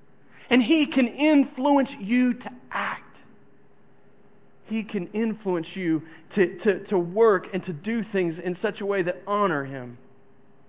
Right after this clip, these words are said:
How do we do that? How, how, how can I be filled with the Holy Spirit? I long to be filled with His presence and His power. How can I do that? How can you do that?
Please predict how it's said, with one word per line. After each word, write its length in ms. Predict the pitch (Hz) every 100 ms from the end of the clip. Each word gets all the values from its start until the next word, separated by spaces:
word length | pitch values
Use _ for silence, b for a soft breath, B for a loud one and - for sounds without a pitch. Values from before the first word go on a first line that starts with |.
| - - - - - - - - - - - - - - - - - -
How 300 | 170 190 214
do 80 |
we 100 | 180
do 220 | 151 196 151
that? 220 | 110 - - - - - - - - b b b b b b b b - - - -
How, 200 | - 277
how, 460 | - 269 262 202 B B
how 420 | 254 294 233 196
can 160 | 240 214
I 220 | 226 254
be 140 | 240 240 -
filled 280 | 277 247 240
with 100 | -
the 100 | 214
Holy 240 | 240 226 -
Spirit? 280 | - 247 226 B B
I 120 | 214
long 500 | 226 240 285 311 302 -
to 60 |
be 160 | 214 226 -
filled 380 | 285 277 240 220
with 100 | 220
His 160 | 226 -
presence 420 | - 269 226 220 226
and 80 | 226
His 120 | 196 -
power. 440 | 254 269 240 190 B B
How 320 | - 269 262 254
can 80 |
I 100 | 233
do 240 | 233 254 269
that? 280 | 185 - - - - - - - - - -
How 360 | - 269 277 208
can 160 | 240 233
you 140 | 233
do 260 | 208 269 277
that? 320 | 135 - -